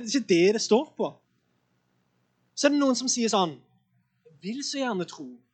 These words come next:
Og jeg har medfølelse med sånne mennesker som sier det. «Åh, jeg vil så gjerne tro.» Og da, da pleier jeg på en måte,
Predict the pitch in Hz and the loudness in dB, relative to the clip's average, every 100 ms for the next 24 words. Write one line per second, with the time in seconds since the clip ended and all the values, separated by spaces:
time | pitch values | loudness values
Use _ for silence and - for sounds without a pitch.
0 | _ _ _ _ - 196 214 208 220 233 | _ _ _ _ -4 -2 0 0 -2 -4
1 | 208 - 185 175 160 135 - 160 175 151 | -8 -6 -6 -4 -4 -6 -10 -8 -6 -4
2 | 147 226 - _ _ _ _ _ _ _ | -4 -6 -10 _ _ _ _ _ _ _
3 | - - - - _ _ - - _ _ | -12 -12 -14 -20 _ _ -20 -20 _ _
4 | _ _ _ _ 156 190 - 214 208 202 | _ _ _ _ -12 -10 -8 -6 -8 -12
5 | 254 302 - _ _ _ _ _ _ _ | -14 -16 -16 _ _ _ _ _ _ _
6 | _ _ _ _ _ _ _ _ _ _ | _ _ _ _ _ _ _ _ _ _
7 | _ - 196 226 - - _ _ _ _ | _ -8 -2 -2 -4 -16 _ _ _ _
8 | _ _ _ _ _ - 185 233 208 208 | _ _ _ _ _ -8 -4 -4 -4 -4
9 | 240 196 226 180 202 | -4 -2 -2 -4 -2